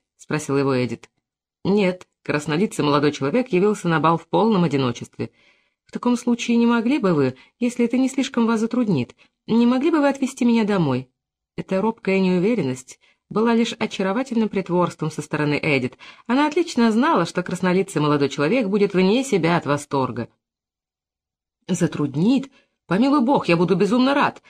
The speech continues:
Вы даже не представляете себе, как рад». Я вам очень признательна. Вы страшно милы. Она взглянула на браслетку с часами. Половина второго ночи. И когда она произнесла это про себя, половина второго, ей смутно припомнилось вдруг, как ее брат, когда они завтракали вместе,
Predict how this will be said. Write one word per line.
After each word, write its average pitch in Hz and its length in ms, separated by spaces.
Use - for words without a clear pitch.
Вы 175 140
даже 226 240
не 240 80
представляете 254 640
себе, 165 220
как 190 240
рад». 180 280
Я 220 200
вам 240 140
очень 214 220
признательна. 143 680
Вы 196 120
страшно 196 420
милы. 147 360
Она 170 200
взглянула 185 400
на 180 60
браслетку 165 460
с - 60
часами. 131 440
Половина 254 340
второго 214 360
ночи. 147 420
И 175 80
когда 247 320
она 254 100
произнесла 254 560
это 233 140
про 196 120
себя, 190 460
половина 151 480
второго, 160 560
ей 240 320
смутно 302 400
припомнилось 220 560
вдруг, 185 200
как 202 200
ее 180 160
брат, 240 320
когда 143 260
они 143 160
завтракали 143 480
вместе, 127 380